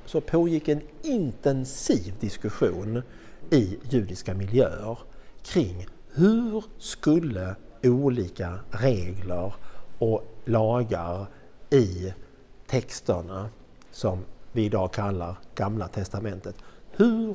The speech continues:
skulle de tolkas? Hur skulle de användas? Hur skulle man göra med alla dessa principer? För världen är ju all-, alltid mycket mer mångbottnad.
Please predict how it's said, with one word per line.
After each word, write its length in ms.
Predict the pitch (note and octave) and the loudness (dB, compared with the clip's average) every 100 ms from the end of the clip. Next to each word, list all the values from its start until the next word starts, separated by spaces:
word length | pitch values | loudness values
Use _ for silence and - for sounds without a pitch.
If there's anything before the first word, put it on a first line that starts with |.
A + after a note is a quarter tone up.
| - | -8
skulle 420 | - - F#3+ D#3 | -10 -2 0 2
de 200 | F#2 A2 F#2+ - | 0 0 -2 0
tolkas? 840 | - G3 E2+ - - C3 - - - - | 4 4 2 -6 -6 -6 -8 -12 -14 -2
Hur 80 | A3 | 0
skulle 260 | - A3+ G#3+ | 2 4 4
de 160 | G#3 - | 2 -2
användas? 1160 | - B3 A#3 C#3+ C3 A#3+ B3+ G#2+ E2 - - - - - - - | -4 -2 -2 0 0 0 0 -4 -6 -10 -12 -14 -14 -14 -12 2
Hur 460 | A#3+ E4 C#3+ G#2 - | 4 4 0 -2 -6
skulle 300 | - E3+ C#3 | 2 4 4
man 180 | B2 A#2+ | 2 4
göra 640 | C#3 A#3 A#2+ G#2 A3+ F#2 - - - - - - - - | 4 4 2 0 -2 -2 -6 -16 -18 -18 -18 -20 -18 -8
med 240 | C#3+ C#3 B2 | 2 4 4
alla 200 | A#2+ G2+ | 2 2
dessa 240 | G#2 G2 | 0 -2
principer? 880 | - G#2+ F#2 - A#2 F#2+ - - - - - - - - - - | -4 -4 -2 2 0 0 -10 -12 -12 -14 -20 -20 -20 -20 -20 -10
För 280 | - C#3 C3 | 4 4 4
världen 480 | C3+ C#3 B2 G#2 C3+ | 2 4 4 2 2
är 100 | E3+ | 4
ju 100 | A2 | 4
all-, 560 | C3+ B2 A2+ A2+ G#2+ A2 | 4 4 2 0 -2 -2
alltid 300 | D3 A2 A#2+ | -2 2 0
mycket 200 | A#2 G#2+ | 0 0
mer 120 | A2+ | -2
mångbottnad. 1300 | G#2 A2+ A2+ C#3 C#3+ A2 C3 - - F#2+ D2+ - | 0 2 2 0 -2 0 2 0 -4 -12 -10 -12